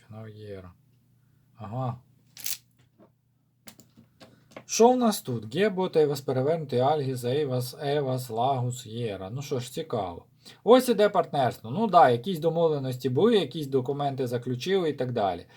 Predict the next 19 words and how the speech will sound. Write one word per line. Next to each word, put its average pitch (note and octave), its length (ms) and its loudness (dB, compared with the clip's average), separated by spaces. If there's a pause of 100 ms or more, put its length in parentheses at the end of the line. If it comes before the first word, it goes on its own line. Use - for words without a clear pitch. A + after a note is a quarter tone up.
(160)
Але F3+ 420 8
був E3+ 240 0
тиск A#3+ 360 2
зі E3+ 180 -4
сторони F3 560 0
Єрофанта. A2 1000 -2
Ну B2+ 120 -4
хто E3+ 180 -6
в D#3 60 -8
даному C#3 300 -2
випадку B2 480 -4
Єрофант? B2+ 680 2
Покровитель, C3 680 -2
не A#2 120 -4
тяжко C3+ 340 -4
здогадатись, G2+ 720 -6
да? G3 220 -4 (240)
Сі E3 180 -6
Цзіньпін. D#3+ 500 -6